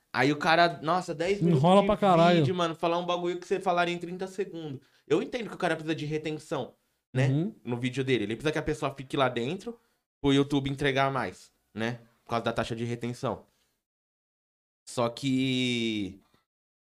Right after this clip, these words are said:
Speaker 1: pô, mano, tá ligado? Eu, eu não pre-, eu não tô nem aí <laughs> pra isso, mano. Eu entendo o lado dele, mas eu só quero ver um bagulho. Então, quando eu criei um, um dos meus canal,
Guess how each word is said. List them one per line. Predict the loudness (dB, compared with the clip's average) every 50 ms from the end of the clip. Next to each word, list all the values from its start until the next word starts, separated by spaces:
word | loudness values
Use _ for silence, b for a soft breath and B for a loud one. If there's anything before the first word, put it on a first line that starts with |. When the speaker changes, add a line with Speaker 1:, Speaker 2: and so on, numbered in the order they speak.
| _ _ 2
Speaker 1:
pô, | 2 2 2
mano, | 2 -2 -6 -10 -20 _ _ _ _ _ _ _ _ _ _ _ -10
tá | -6
ligado? | -2 -2 0 0
Eu, | 2 2 4
eu | 4 4
não | 4 2 0
pre-, | -2 0 2 4
eu | 4 4
não | 2 2
tô | 0 0
nem | 0 0 0
aí | 2 2 2
<laughs> |
pra | 2 2 0 -2 0 -2
isso, | -2 -4 -4 -4
mano. | -4 -4 -4 b b b
Eu | 0 0
entendo | 0 2 0 -2 0 2
o |
lado | 2 0 0 0
dele, | 0 0 0 2
mas | 2 0 0
eu | 0
só | -2 -2
quero | 0 0 0 0
ver | 0 0
um | -2 0
bagulho. | 0 -2 -2 0 -2 -4 -4 -6 b b b b b b
Então, | b 2 2 4
quando | 4 2 2 2
eu | 0 0
criei | 2 2 2 2 2 -2 -6 -10 -12 -12 -10 -6
um, | -4 -2 -2
um | -2
dos | -2 -2 -2
meus | -2 -2 -4 -4
canal, | -4 -4 -2 0 0 0 -2 -2